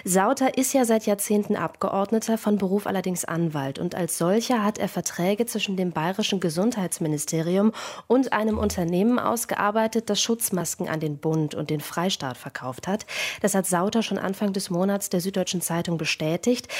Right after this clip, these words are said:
Das habe er aber als Anwalt getan, nicht als Abgeordneter. Und das ist eben genau der Deal, für den Georg Nüßleins Beraterfirma eine hohe Provision bekommen haben soll. Und jetzt berichten N D R, W D R und Süddeutsche Zeitung,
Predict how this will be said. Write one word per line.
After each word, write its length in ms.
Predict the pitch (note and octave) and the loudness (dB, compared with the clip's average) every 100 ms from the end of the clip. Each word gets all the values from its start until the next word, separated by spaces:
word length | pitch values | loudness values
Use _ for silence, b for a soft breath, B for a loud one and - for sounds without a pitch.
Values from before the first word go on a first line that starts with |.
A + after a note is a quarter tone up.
| B | B
Das 200 | - F#3 | -2 0
habe 200 | G3 G3+ | 2 0
er 220 | G3+ G3+ - | 0 0 -2
aber 160 | F3+ | -2
als 260 | F3+ - - | -4 -4 -2
Anwalt 500 | F3 F3 F#3+ G#3+ - | 0 0 0 0 0
getan, 440 | A#3+ - A#3 A#3 | -4 0 2 2
nicht 320 | G#3 F#3+ - | 2 0 0
als 200 | E3+ - | -6 -2
Abgeordneter. 920 | E3 D#3+ - F3 - F3+ G#3+ A3 B3+ B3 B B B | -4 -4 -6 -2 0 2 2 2 2 0 B B B
Und 120 | G3+ | -2
das 60 | G#3 | 0
ist 120 | A#3+ | 2
eben 160 | B3 A#3+ | 2 4
genau 240 | A#3 G#3+ | 4 2
der 220 | G#3+ G#3+ | 2 0
Deal, 320 | G3 G#3+ A3+ | 2 4 4
für 120 | A3+ G#3 | 4 2
den 200 | G3+ G3 | 2 4
Georg 220 | F#3+ F#3 | 2 4
Nüßleins 500 | A#3+ C#4+ G3+ G3 - | 2 2 0 0 0
Beraterfirma 760 | F3+ F3+ A3 G#3 - F#3 F3 | -2 0 0 -2 -2 -2 -2
eine 300 | D#3+ E3 E3+ | -2 -2 0
hohe 160 | F3 F3+ | -2 -4
Provision 540 | - F3 E3+ E3+ F3+ | -4 -4 -2 0 0
bekommen 460 | E3+ - D#3 C#3+ C#3 | -2 -6 -6 -6 -4
haben 260 | C3 C#3 C#3+ | -6 -6 -4
soll. 220 | D3 F3+ | -2 -2
Und 160 | D#3+ | -2
jetzt 300 | F3 G#3+ - | -2 -2 -2
berichten 380 | - G#3 G#3 G3 | -2 -4 -2 -4
N 260 | - F3 A3 | 0 2 2
D 100 | A3 | 2
R, 260 | G3+ G3+ - | 2 0 -2
W 180 | F3 F#3+ | -2 0
D 140 | G3 | 0
R 160 | F3+ E3 | -2 -2
und 100 | E3+ | -4
Süddeutsche 420 | F#3 F3+ - F3 | -4 -4 -4 -6
Zeitung, 420 | F3+ F3 F#3+ | -4 -2 -2